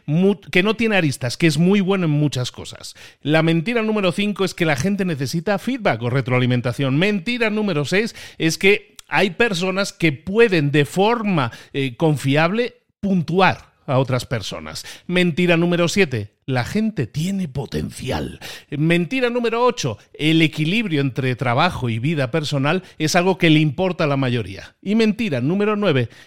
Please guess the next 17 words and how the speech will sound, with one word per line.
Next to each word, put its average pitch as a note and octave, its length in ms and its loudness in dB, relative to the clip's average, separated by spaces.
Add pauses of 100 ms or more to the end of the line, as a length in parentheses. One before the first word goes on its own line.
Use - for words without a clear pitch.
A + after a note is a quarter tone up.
El C#3 240 4
liderazgo G3 640 0
es D#3 240 0
algo D#3+ 340 2
real. - 560 -10 (500)
Esto B3 440 0
dicho F#3+ 300 0
así, D#3+ 300 0
pues C#3 200 -6
son E3 180 0
mentiras F#3 320 -4
que F3+ 120 -2
muchas G#3 340 -2
frases E3+ 600 -4
reconoceremos D#3 920 -2
como B2+ 280 -2
parte C#3 420 4